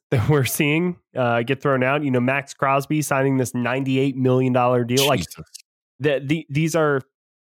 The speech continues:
Speaker 1: life-changing numbers
Speaker 2: Yes,
Speaker 1: for people,
Speaker 2: absolutely.
Speaker 1: for the individuals that are, like,
Speaker 2: Life-changing.
Speaker 1: l-, for not only them, for their families.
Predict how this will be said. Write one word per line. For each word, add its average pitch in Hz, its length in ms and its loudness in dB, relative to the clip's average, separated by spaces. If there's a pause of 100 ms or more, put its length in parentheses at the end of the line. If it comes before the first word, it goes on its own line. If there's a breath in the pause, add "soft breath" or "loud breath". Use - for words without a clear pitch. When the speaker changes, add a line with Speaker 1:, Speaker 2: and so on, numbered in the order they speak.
(160)
Speaker 1:
life-changing 120 1200 -2
numbers 104 280 -2
Speaker 2:
Yes, - 560 2 (260)
Speaker 1:
for 117 80 -8
people, 139 160 0
Speaker 2:
absolutely. 160 840 2 (180)
Speaker 1:
for 147 80 -2
the 143 100 4
individuals 143 540 4
that 131 100 0
are, 131 100 0
like, 127 160 2
Speaker 2:
Life-changing. 98 340 -6
Speaker 1:
l-, 127 40 -6 (200)
for 147 120 2
not 143 220 2
only 143 240 2
them, 135 320 0
for 135 100 -6
their 107 140 -4
families. 131 760 -2